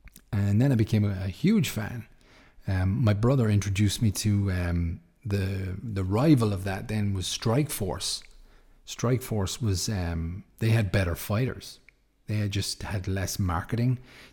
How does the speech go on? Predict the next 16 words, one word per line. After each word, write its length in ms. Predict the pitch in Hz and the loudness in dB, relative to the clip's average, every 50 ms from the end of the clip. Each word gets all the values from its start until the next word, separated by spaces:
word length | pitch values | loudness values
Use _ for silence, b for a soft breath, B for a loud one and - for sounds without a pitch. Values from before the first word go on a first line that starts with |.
| B | B
They 80 | - 101 | 0 0
had 240 | 80 92 92 87 95 | 2 2 2 2 2
less, 420 | 95 95 92 - - - - - | 2 0 0 -2 -4 -4 -2 -2
um, 480 | 95 90 90 87 85 85 82 82 80 - - | 0 0 0 0 0 0 0 -2 -4 -6 -6
publicity. 600 | - 101 101 101 104 92 - - 123 135 139 - - - - _ _ _ _ _ _ _ _ _ _ _ _ _ _ _ - - | -4 -2 2 2 2 2 2 0 0 0 0 -2 -6 -10 -20 _ _ _ _ _ _ _ _ _ _ _ _ _ _ _ -8 -2
But 100 | 107 101 | 0 2
I 60 | 101 | 2
was 100 | 95 90 | 2 0
a 40 | 92 | -2
huge 540 | - - - 156 170 160 139 117 - - - | -4 -2 2 4 4 6 6 4 4 0 0
Strikeforce 600 | - 113 113 139 147 - - - 85 90 - - | 0 2 2 2 2 0 -2 -4 -2 -2 -2 -2
fan. 300 | - 80 82 95 117 - - B B B B B B B B | -2 -4 -4 -4 -6 -8 -10 B B B B B B B B
And 100 | - 101 | 0 0
that, 240 | 104 120 - - - | 0 0 -2 0 2
that's 260 | 110 120 120 - - | 2 2 2 2 4
where, 460 | - 117 110 104 98 95 92 - - | 4 6 6 6 6 4 2 2 0